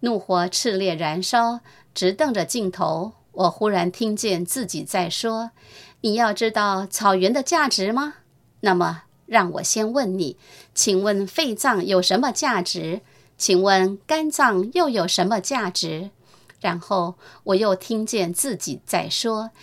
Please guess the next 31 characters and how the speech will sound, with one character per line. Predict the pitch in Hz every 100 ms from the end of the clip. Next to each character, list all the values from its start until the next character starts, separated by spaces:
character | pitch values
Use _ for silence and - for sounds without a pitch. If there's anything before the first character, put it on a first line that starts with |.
| - -
：“你 | 233
觉 | 214 214
得 | 220 226 208 202
哪 | 233 196
只 | 185 294
手 | 302 233 175 208
比 | - 175
较 | 247 214
没 | 185 185
有 | 254
用 | 185 330 269
处， | 220 - 226 165 - _ - - -
比 | 208
较 | 185 220 185
没 | 185 247
有 | 294
价 | 180 302 240 185
值？ | 180 165 202 233 _ _ _ -
是 | - 196 180 180
左 | - 208 311
手 | - 220 160 165 - _
还 | - 160
是 | 170 - 208
右 | 349 349
手？” | 240 - - - _ _ _ _ - - -
怒 | 233 226
火 | - 185 175 175 180
炽 | - 269
烈 | 208 196
燃 | 170 165 202
烧， | 247 247 247